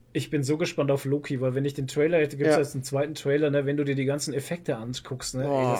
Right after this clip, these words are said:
Speaker 1: das ist
Speaker 2: Alter.
Speaker 1: so,
Speaker 2: Da
Speaker 1: so
Speaker 2: kommt ja noch mal eine ganz andere
Speaker 1: qualitativ.
Speaker 2: Ebene, ey.
Speaker 1: Ja, das ist so qualitativ hochwertig, ey. Und, ähm, also bis jetzt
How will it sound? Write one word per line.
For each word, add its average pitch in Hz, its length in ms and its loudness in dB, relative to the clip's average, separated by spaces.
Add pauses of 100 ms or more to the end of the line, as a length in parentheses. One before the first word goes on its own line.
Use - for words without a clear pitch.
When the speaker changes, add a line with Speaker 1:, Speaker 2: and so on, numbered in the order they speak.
Speaker 1:
das 135 120 0
ist 147 120 0
Speaker 2:
Alter. 151 140 2
Speaker 1:
so, 254 320 0 (120)
Speaker 2:
Da - 60 -18
Speaker 1:
so 151 240 2
Speaker 2:
kommt - 140 8
ja 196 60 10
noch 180 180 8
mal 180 60 6
eine 170 120 6
ganz 180 280 8
andere 185 240 4
Speaker 1:
qualitativ. 165 180 6 (100)
Speaker 2:
Ebene, 131 500 2 (460)
ey. 151 140 0
Speaker 1:
Ja, 170 320 8
das 156 160 0
ist 160 140 -6
so 214 120 6
qualitativ 180 680 0
hochwertig, 135 540 -2
ey. 135 200 -10 (320)
Und, 139 420 -2
ähm, 135 320 -2 (260)
also 131 200 2
bis 113 180 -8
jetzt - 380 6